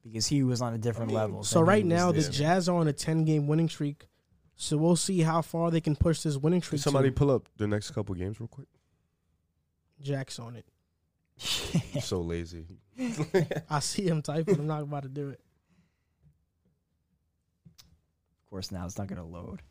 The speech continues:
Speaker 2: Young
Speaker 3: I'm gonna do it.
Speaker 1: No, I got it. I got it. I got it. I
Speaker 2: Boy, if you
Speaker 1: got it.
Speaker 2: remember his, um, Jack, let me see if you remember
Speaker 3: So
Speaker 2: who
Speaker 3: their next six games are against the Mavericks, the Nuggets, the Pistons, the Hawks, the Hornets, and the Pacers.
Speaker 2: They can easily go six and oh.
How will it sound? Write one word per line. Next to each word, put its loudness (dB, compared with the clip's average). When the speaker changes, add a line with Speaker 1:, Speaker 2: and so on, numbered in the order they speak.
Speaker 2:
Young -8
Speaker 3:
I'm 0
gonna 2
do -10
it. -16
Speaker 1:
No, -2
I 0
got 0
it. -2
I -2
got 0
it. -2
I -4
got -4
it. -14
I -18
Speaker 2:
Boy, -4
if -6
you -4
Speaker 1:
got -2
it. 0
Speaker 2:
remember 6
his, 4
um, 4
Jack, 0
let -2
me 0
see -4
if -2
you -4
remember 0
Speaker 3:
So 4
Speaker 2:
who 6
Speaker 3:
their 8
next 4
six 0
games 4
are 4
against 0
the -2
Mavericks, -2
the 2
Nuggets, 2
the -2
Pistons, 0
the 2
Hawks, 2
the -4
Hornets, 2
and 0
the -6
Pacers. -6
Speaker 2:
They -20
can -20
easily -10
go -18
six -16
and -20
oh. -20